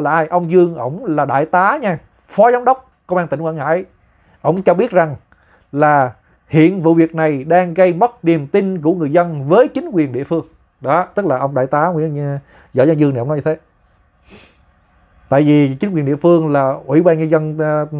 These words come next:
huyện Bình Sơn rồi, ờ, ti-, tỉnh Quảng Ngãi gì này nọ rồi đó, vân, vân. Thì, ờ, ổng nói rằng là, ờ, bên phía của Ủy ban Nhân dân đó đã mời ông, ông Võ Hoàng Yên về khám chữa bệnh và phải tốn đến là hai trăm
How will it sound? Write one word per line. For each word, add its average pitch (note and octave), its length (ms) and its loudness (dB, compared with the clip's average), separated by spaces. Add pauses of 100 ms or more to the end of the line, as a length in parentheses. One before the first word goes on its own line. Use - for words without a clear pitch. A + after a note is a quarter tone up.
(960)
huyện C3+ 280 2
Bình C3 220 -2
Sơn E3 460 2
rồi, B2+ 360 -2
ờ, A#2 320 -6 (260)
ti-, B2+ 160 -6 (100)
tỉnh C3 120 -2
Quảng D#3+ 180 0
Ngãi D3 220 0
gì F3 100 -2
này C#3 140 0
nọ C3+ 160 2
rồi D#3 120 4
đó, G#3 100 4
vân, F3 300 -2
vân. F3+ 120 0 (720)
Thì, C#3+ 180 2
ờ, C#3 340 2 (180)
ổng C#3 160 -4
nói F#3 140 2
rằng D3+ 140 -4
là, C3+ 140 -2 (1700)
ờ, C3 460 2
bên C3+ 220 -2
phía F#3 160 2
của D3 120 -4
Ủy D3+ 40 0
ban D3 140 0
Nhân D3 120 0
dân D3 200 0
đó E3 160 -2
đã C3+ 560 -4
mời D3+ 320 4
ông, D3 400 -10 (1080)
ông C#3+ 200 0
Võ C3+ 100 4
Hoàng C#3+ 140 2
Yên D3 160 0
về C3+ 100 0
khám F3 220 -2
chữa E3 60 -2
bệnh C3 280 -4
và B2+ 140 -2
phải C#3 140 -4
tốn A#3+ 340 0
đến G3+ 200 0
là D3 240 -4
hai G3 460 0
trăm F#3 240 -2